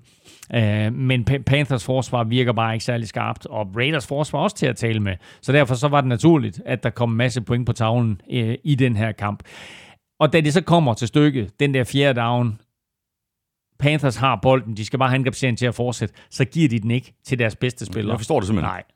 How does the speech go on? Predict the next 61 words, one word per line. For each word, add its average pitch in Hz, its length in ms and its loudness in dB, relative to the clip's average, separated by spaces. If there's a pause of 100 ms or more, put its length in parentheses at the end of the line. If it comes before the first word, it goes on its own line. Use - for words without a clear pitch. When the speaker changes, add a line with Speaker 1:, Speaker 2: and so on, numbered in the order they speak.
Speaker 1:
og 123 180 -6
d-, 135 160 4
d-, 165 40 2
og 151 140 4
så 160 100 2
bliver 143 160 2
han 127 120 2
stoppet, 139 440 4
og 117 160 2
s-, - 140 -10
og 127 160 0
så, 131 380 2
så 143 120 0
overtager 135 360 2
Raiders 131 300 -2
bolden 123 320 0
og 123 140 -6
vinder 123 220 -2
kampen. 107 420 -8
Speaker 2:
Ja, 135 180 4
og 110 60 2
på 76 180 -8
det 170 120 2
tidspunkt, 123 440 0
øh, 92 200 -6
der 123 80 -2
har, 123 440 -2
øh, 92 160 0
Christian 95 260 -2
McCaffrey 101 380 -4
jo 87 60 -4
spillet 76 280 -8
sig 87 100 -4
op. - 80 -4
Han 78 120 -6
starter 117 260 -2
en 85 60 -4
lille 107 160 -6
bitte 90 140 -8
smule, 98 300 -4
øh, 71 360 -6
svagt 120 300 -6
i, 80 260 -6
i - 40 -10
første 113 260 -4
halvleg. 98 260 -4 (280)
Han - 140 -18
slutter 143 340 0
altså 87 340 -4
med, 71 360 -4
øh, 64 80 -12
treogtyve 131 500 -4
løb 127 220 -2
for 143 100 -12
seksoghalvfems 113 640 -6
Speaker 1:
Mhm. 117 80 0
Speaker 2:
yards 104 240 -2
og 82 60 -12
to 123 160 -4
touchdowns, 98 500 -4
plus - 360 -2